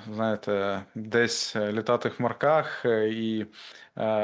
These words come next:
аналізувати, виходячи із власних побажань. Звичайно, б хотілося, щоб Сполучені Штати однозначно визначилися, і Трамп, але Трамп, е, його політика — це політика напівтонів,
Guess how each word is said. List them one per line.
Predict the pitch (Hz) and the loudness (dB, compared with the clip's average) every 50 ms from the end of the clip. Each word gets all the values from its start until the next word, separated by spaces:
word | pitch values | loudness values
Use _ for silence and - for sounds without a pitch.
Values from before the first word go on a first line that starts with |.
| 107 107 104 104 101 95 - | 2 2 2 0 -2 -4 -2
аналізувати, | 117 120 120 120 123 127 117 113 123 123 139 147 143 139 143 131 | 0 2 4 4 4 2 2 2 4 4 6 4 4 4 2 0
виходячи | 117 117 113 - 131 127 120 117 - - 120 | 0 0 0 0 0 0 2 0 -2 0 -2
із | 117 104 | -4 -4
власних | 107 113 117 117 110 - - 107 - | 0 2 2 2 2 0 -6 -10 -6
побажань. | - 110 104 110 107 98 107 95 95 95 | -6 -4 0 0 0 2 2 0 0 0
Звичайно, | 101 101 - - 151 156 151 135 | -2 -2 0 2 2 2 2 2
б | 127 - | 0 0
хотілося, | - 110 - 123 120 120 113 104 - - 104 | -4 -4 -2 -2 0 0 0 0 -2 -2 -2
щоб | - - 104 - | -2 -2 -4 -6
Сполучені | - - 113 110 110 107 - 104 104 101 | -4 -4 -2 -4 -2 -2 -4 -4 -2 -2
Штати | - - - 110 110 104 - 101 | -2 2 4 2 2 2 2 0
однозначно | 101 98 104 101 98 92 107 110 110 101 - - - 104 101 95 - - - - - - - | -2 -2 -2 -4 -6 -2 0 0 2 2 0 -2 -2 -2 -4 -4 -6 -10 -18 -18 -18 -10 -2
визначилися, | 117 127 160 156 147 151 143 - - 127 123 120 110 - - 107 | 0 0 2 2 2 2 2 2 2 2 2 0 0 0 -2 -2
і | 101 101 101 | -2 -2 -4
Трамп, | 98 - - 120 131 143 147 143 139 - - - - | -6 -2 0 2 4 4 4 2 -2 -4 -8 -4 0
але | 117 110 110 117 120 | 2 4 4 4 2
Трамп, | 117 - - 156 175 190 190 180 170 - - - | 0 0 0 2 2 2 0 -4 -6 -8 -4 0
е, | 147 143 139 139 135 | 2 2 4 4 2
його | 131 127 139 135 | 2 0 -2 -2
політика — | 139 143 135 143 160 156 - - - 120 | -2 -4 -4 -4 -4 -6 -6 -4 -4 -4
це | 117 - - 123 | -4 -4 -6 -4
політика | - - 139 151 139 143 131 - 127 | -2 -2 -2 0 -2 -4 -2 -2 -2
напівтонів, | 127 123 - 143 135 139 - 143 135 139 147 143 110 - - | -2 -2 -2 -4 -4 -2 0 0 0 2 2 0 -2 -4 -8